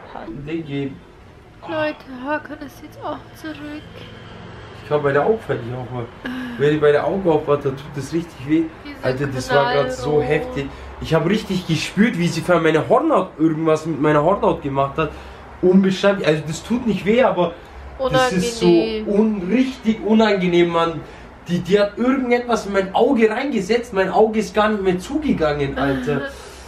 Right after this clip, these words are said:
Speaker 2: Da muss ich die ganze Zeit in so ein Licht reinschauen, mein Auge haben getränt, Alter.
Speaker 1: Soll ich das andere auch zumachen, Frau Haag?
Speaker 2: Nein, passt schon.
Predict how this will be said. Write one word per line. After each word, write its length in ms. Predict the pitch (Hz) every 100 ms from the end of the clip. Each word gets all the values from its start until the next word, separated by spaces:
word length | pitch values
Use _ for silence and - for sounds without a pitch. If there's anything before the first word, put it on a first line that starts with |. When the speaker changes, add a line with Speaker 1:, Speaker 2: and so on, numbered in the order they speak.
| - - - - -
Speaker 2:
Da 80 | 165
muss 280 | 170 185 151
ich 60 |
die 140 | 170 180
ganze 300 | 190 196 196
Zeit 100 | 175
in 60 | 170
so 80 |
ein 160 | 180 180
Licht 280 | - - -
reinschauen, 480 | 180 175 175 180 170
mein 280 | 160 160
Auge 340 | 175 190 185 170
haben 160 | 160
getränt, 460 | 151 139 147 165 165 -
Alter. 380 | 147 147 156 156 - - - - - - - - - - -
Speaker 1:
Soll 120 | 277
ich 140 | 226 220 -
das 160 | - 240 - -
andere 460 | - 240 247 233 254
auch 140 | 285 -
zumachen, 460 | - - 247 226 233 -
Frau 220 | 240 240 226
Haag? 280 | 254 262 - - - -
Speaker 2:
Nein, 320 | 139 143 135 135
passt 200 | 131 -
schon. 180 | 131